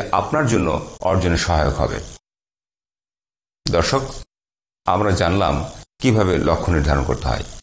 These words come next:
এই লক্ষ্য শুধু ব্যবসার জন্য নয়, এটি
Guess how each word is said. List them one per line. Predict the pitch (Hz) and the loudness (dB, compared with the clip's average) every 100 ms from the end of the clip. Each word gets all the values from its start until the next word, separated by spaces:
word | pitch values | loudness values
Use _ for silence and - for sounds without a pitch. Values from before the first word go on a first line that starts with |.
| _ _ _ _ _ _ | _ _ _ _ _ _
এই | 104 92 | 0 2
লক্ষ্য | 87 123 117 78 76 - | 0 0 0 0 -2 -6
শুধু | - 143 120 85 - - _ 78 | -2 2 2 0 -4 -14 _ 0
ব্যবসার | 87 127 143 110 | 0 2 2 2
জন্য | 90 78 67 | 2 2 0
নয়, | - - - - _ _ _ _ | -2 -6 -14 -20 _ _ _ _
এটি | 104 104 | 2 4